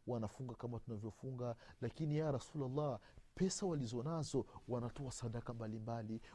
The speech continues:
wanachangia katika jihadi, wanaenda Maka, wanafanya umra. Sisi hatufanyi, hatuna uwezo, ya Rasulullah. Mtume sallallahu alaihi wasallama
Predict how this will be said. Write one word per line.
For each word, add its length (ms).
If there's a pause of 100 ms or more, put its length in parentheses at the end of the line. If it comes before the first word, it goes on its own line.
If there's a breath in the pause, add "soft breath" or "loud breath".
(100)
wanachangia 680
katika 300
jihadi, 580 (220 loud breath)
wanaenda 520
Maka, 500 (160 loud breath)
wanafanya 600
umra. 520 (2000)
Sisi 400
hatufanyi, 800 (220 soft breath)
hatuna 400
uwezo, 460
ya 200
Rasulullah. 1120 (560)
Mtume 320
sallallahu 760
alaihi 200
wasallama 480